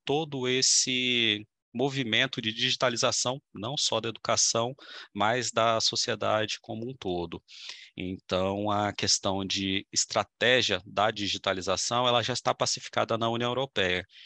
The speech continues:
Então, sentimos a necessidade de trazer um olhar do diretor de organização. Esse diretor de organização não é o diretor da escola, mas sim o diretor daquela organização que está coordenando essas escolas. Então, qual é a visão desse diretor de organização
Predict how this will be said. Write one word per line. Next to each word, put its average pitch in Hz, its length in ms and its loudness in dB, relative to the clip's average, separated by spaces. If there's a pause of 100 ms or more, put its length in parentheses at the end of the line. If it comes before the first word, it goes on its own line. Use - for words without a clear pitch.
(140)
Então, 110 180 -4 (160)
sentimos 120 440 0
a 123 60 0
necessidade 123 720 0
de 123 120 -4
trazer 117 380 0
um 139 120 -4
olhar 123 360 0 (120)
do 131 100 -4
diretor 143 420 0
de 139 100 -2
organização. 135 800 0 (480)
Esse 120 240 0
diretor 117 380 0
de 113 80 -2
organização 101 680 2
não 139 200 2
é 147 60 0
o 143 40 -2
diretor 131 420 0
da 123 100 2
escola, 98 580 2 (320)
mas 101 160 -2
sim 131 120 0
o 127 40 -4
diretor 123 560 -2
daquela 123 440 2
organização 117 760 2 (320)
que - 80 -4
está 117 320 2 (140)
coordenando 143 720 2
essas 127 280 0
escolas. 87 600 2
Então, 98 340 -2 (320)
qual 165 280 4
é 156 80 4
a 135 40 2
visão 117 300 0
desse 104 240 0
diretor 101 400 -2
de - 80 -8
organização 101 800 0